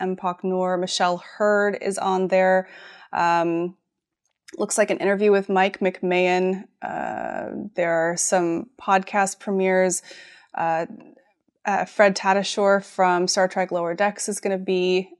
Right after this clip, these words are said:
uh, is gonna be on there. All of that information is on virtual trek con dot com. Also, if you follow them on Twitter at Virtual Trek Con, they're giving out, uh, details on there as well.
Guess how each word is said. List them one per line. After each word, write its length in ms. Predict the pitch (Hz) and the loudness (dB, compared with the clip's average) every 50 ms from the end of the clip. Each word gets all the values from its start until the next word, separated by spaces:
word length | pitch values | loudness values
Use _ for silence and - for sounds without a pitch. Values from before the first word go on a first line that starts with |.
| - - - | -14 -10 -6
uh, 380 | - - - - - - - - - _ | -6 -4 -4 -4 -4 -6 -6 -8 -10 _
is 140 | - 208 - | -10 -8 -6
gonna 160 | - 202 196 | -4 -2 0
be 140 | 185 190 185 | 2 4 4
on 140 | 185 185 185 | 4 2 2
there. 200 | 180 180 180 180 - - - - - - - | 2 0 0 -2 -6 -12 -20 -20 -10 2 6
All 220 | - 247 262 294 | 8 8 10 10
of 60 | 285 | 10
that 160 | 254 240 220 | 8 8 6
information 580 | 214 208 202 - 202 185 180 185 185 - - 196 | 6 4 2 0 0 0 2 2 0 0 0 0
is 140 | 185 180 185 | 0 2 2
on 160 | 175 170 175 | 0 0 0
virtual 420 | 175 190 185 185 - - 185 175 | 0 0 0 0 -2 -2 -2 -2
trek 400 | 170 - - - 196 - - - | -2 -4 -4 -2 -2 -2 -2 -4
con 520 | - - - 202 190 185 185 185 190 185 185 - | -12 -10 -6 -2 -2 0 0 0 -2 -4 -2 -2
dot 380 | - 180 175 170 - - _ | 0 0 0 0 -2 -6 _
com. 480 | - - - - 214 202 196 196 202 190 | -18 -12 -6 -2 0 2 2 2 0 0
Also, 240 | - 202 202 - 214 | -2 -2 -2 -4 -6
if 120 | 196 - | -6 -6
you 60 | 190 | -8
follow 400 | 185 - _ - - - 196 196 | -10 -6 _ -2 0 0 0 0
them 160 | 190 190 180 | 0 0 0
on 160 | 170 165 180 175 | -2 -2 -4 -6
Twitter 420 | - - - 190 185 185 185 - - | -6 -6 -4 0 0 0 0 0 2
at 320 | 180 175 175 175 - - - _ | 2 2 2 2 0 -6 -10 _
Virtual 420 | - 180 175 - - 185 170 165 165 | -8 -6 -6 -6 -6 -6 -6 -6 -8
Trek 360 | - - - 185 180 - - | -12 -8 -6 -4 -4 -6 -6
Con, 320 | - - 180 175 175 175 | -8 -6 -4 -2 -2 -2
they're 140 | 165 165 165 | -2 -4 -4
giving 280 | 160 180 165 165 160 165 | -4 -4 -6 -4 -4 -4
out, 220 | 165 165 - - - - - - - - _ - | -6 -6 -8 -10 -16 -20 -20 -20 -20 -20 _ -8
uh, 160 | - 165 165 | -6 -6 -6
details 600 | 165 160 - 175 175 - - 180 170 165 165 165 - | -6 -8 -10 -10 -10 -8 -8 -6 -6 -6 -6 -8 -8
on 220 | - 165 160 165 | -10 -8 -8 -8
there 200 | 165 160 160 156 | -8 -8 -8 -10
as 160 | 160 165 - | -12 -10 -8
well. 260 | - 160 156 151 160 | -6 -6 -6 -6 -8